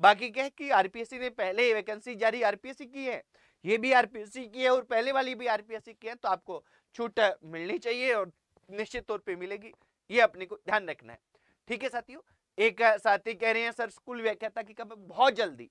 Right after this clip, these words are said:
स्कूल व्याख्याता, ग्रेड सेकंड, रीट, ये सभी परीक्षाएं हैं, बहुत जल्दी इनके लिए विज्ञप्तियां जारी होने वाली हैं। आप सभी जो साथी लोग हैं वो तैयारी में अच्छे से जुटे रहें और अच्छी तरह से तैयारी करें।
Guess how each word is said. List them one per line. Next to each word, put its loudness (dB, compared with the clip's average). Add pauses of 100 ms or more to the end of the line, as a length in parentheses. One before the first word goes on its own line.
(280)
स्कूल -2
व्याख्याता, 4
ग्रेड 0
सेकंड, -4 (300)
रीट, -6 (240)
ये -2
सभी -2
परीक्षाएं -6
हैं, -4
बहुत 2
जल्दी -6 (220)
इनके -4
लिए 0
विज्ञप्तियां -6
जारी 0
होने -10
वाली -4
हैं। -16 (420)
आप 10
सभी -4
जो -10
साथी -4
लोग -12
हैं -4 (280)
वो -2
तैयारी 4
में -4
अच्छे -6
से -14
जुटे -4
रहें -2 (460)
और 12
अच्छी -6
तरह -8
से -10
तैयारी -4
करें। -16